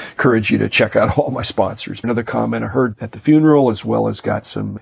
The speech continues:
emails and comments. And there's no replacement for Chandy Greenholz. He was unique, but not just his personality, in his knowledge, and in his business approach. And so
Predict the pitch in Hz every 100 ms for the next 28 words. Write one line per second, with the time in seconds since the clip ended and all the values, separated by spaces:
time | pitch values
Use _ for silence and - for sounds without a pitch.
0 | - 131 120 110 104 110 107 104 107 113
1 | 107 107 107 - - - 101 98 - -
2 | 127 139 147 151 147 147 - 139 - -
3 | 147 160 143 160 202 143 - - - -
4 | 117 123 117 104 117 120 147 156 - -
5 | 120 123 131 127 127 117 - - _ 113
6 | - - 110 104 139 147 143 135 131 131
7 | 117 107 104 123 127 123 123 107 - 127
8 | 107 107 101 123 110 107 101 107 - 113
9 | 104 - - 110 104 117 113 110